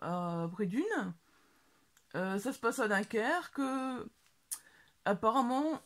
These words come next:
à Dunkerque, Anne, j'ai dû la tuer, donc voilà. Si vous, si vous avez vu mon book haul, donc vous voyez à nouveau ce livre, voilà. Je l'ai acheté à Templemar, je n'ai jamais lu Jean-Pierre Bocquet, donc ce sera l'occasion.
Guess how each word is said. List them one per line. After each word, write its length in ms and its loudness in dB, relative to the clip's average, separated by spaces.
à 140 4
Dunkerque, 560 0
Anne, 240 2
j'ai 100 0
dû 140 0
la 160 0
tuer, 360 -2
donc 200 4
voilà. 400 0
Si 400 6
vous, 340 0
si 120 0
vous 180 0
avez 100 4
vu 140 2
mon 140 4
book 280 -2
haul, 160 0
donc 200 2
vous 180 0
voyez 380 0
à 100 0
nouveau 460 0
ce 160 -2
livre, 420 0
voilà. 460 0
Je 140 2
l'ai 100 2
acheté 220 0
à 60 0
Templemar, 520 0
je 140 2
n'ai 240 4
jamais 260 2
lu 140 6
Jean-Pierre 340 0
Bocquet, 460 0
donc 240 2
ce 140 4
sera 220 2
l'occasion. 580 2